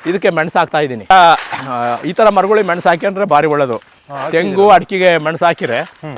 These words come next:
Speaker 1: ಇಳುವರಿ ಕಡಿಮೆ ಆಗುತ್ತೆ.
Speaker 2: ನೀವು ಅಡಿಕೆಗೆ ಹಾಕಿಲ್ಲ?
Speaker 1: ಆ, ಅಡಿಕೆಗೆ ಹಾಕಿಲ್ಲ. ಅಡಿಕೆಗೆ ಹಾಕಿದ್ರೆ
Speaker 2: ಹ್ಮ್.
Speaker 1: ಒಂದು ಹತ್ತು, ಹನ್ನೆರಡು ವರ್ಷ ಇರುತ್ತೆ, ಆಮೇಲೆ ಅಡಿಕೆ ಮರಗಳು ಕೂಡ ಹೊರಟೋಗುತ್ತೆ.
Speaker 2: ಈ ಮೆಣಸು ತಾನೇ ಇದು?
Speaker 1: ಆ, ಮೆಣಸು, ಮೆಣಸು ಅದು.
Speaker 2: ಹ್ಮ್, ಹ್ಮ್, ಹ್ಮ್.
Speaker 1: ಮೆಣಸಿನ್ಕಾಯಿ ಇದೆ, ಇದೆ, ಇದೆ ನೋಡ್ರಿ, ಕಾಯಿ ಇದೆ ಅಲ್ಲ ಇಲ್ಲಿ.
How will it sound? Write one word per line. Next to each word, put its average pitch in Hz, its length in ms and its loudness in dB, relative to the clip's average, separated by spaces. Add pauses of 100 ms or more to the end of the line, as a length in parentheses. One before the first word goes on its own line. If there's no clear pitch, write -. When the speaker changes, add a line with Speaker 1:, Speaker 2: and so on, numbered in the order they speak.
(140)
Speaker 1:
ಇಳುವರಿ 190 280 2
ಕಡಿಮೆ 165 260 0
ಆಗುತ್ತೆ. 120 380 -4
Speaker 2:
ನೀವು 226 160 -2
ಅಡಿಕೆಗೆ 190 280 -4
ಹಾಕಿಲ್ಲ? 170 260 -4
Speaker 1:
ಆ, 147 540 -2 (200)
ಅಡಿಕೆಗೆ 170 280 -2
ಹಾಕಿಲ್ಲ. 175 240 0
ಅಡಿಕೆಗೆ 175 260 -2
ಹಾಕಿದ್ರೆ 202 440 2
Speaker 2:
ಹ್ಮ್. - 420 -14 (260)
Speaker 1:
ಒಂದು 151 440 2
ಹತ್ತು, 196 340 0
ಹನ್ನೆರಡು 175 300 2
ವರ್ಷ 165 120 -6
ಇರುತ್ತೆ, 180 240 -4
ಆಮೇಲೆ 165 180 0
ಅಡಿಕೆ 143 180 -4
ಮರಗಳು 170 240 -4
ಕೂಡ 156 140 -6
ಹೊರಟೋಗುತ್ತೆ. 127 520 -6 (100)
Speaker 2:
ಈ 147 40 -12
ಮೆಣಸು 147 300 -12
ತಾನೇ 151 180 -10
ಇದು? 151 180 -12
Speaker 1:
ಆ, 139 100 -10
ಮೆಣಸು, 147 280 -8
ಮೆಣಸು 135 260 -12
ಅದು. 101 140 -14
Speaker 2:
ಹ್ಮ್, 131 220 -20
ಹ್ಮ್, 117 180 -20
ಹ್ಮ್. 104 140 -20 (140)
Speaker 1:
ಮೆಣಸಿನ್ಕಾಯಿ 135 540 -8
ಇದೆ, 113 220 -12
ಇದೆ, 127 180 -8
ಇದೆ 117 140 -10
ನೋಡ್ರಿ, 101 320 -20 (1500)
ಕಾಯಿ 123 260 -6
ಇದೆ 104 160 -12
ಅಲ್ಲ 95 140 -18 (300)
ಇಲ್ಲಿ. 113 200 -20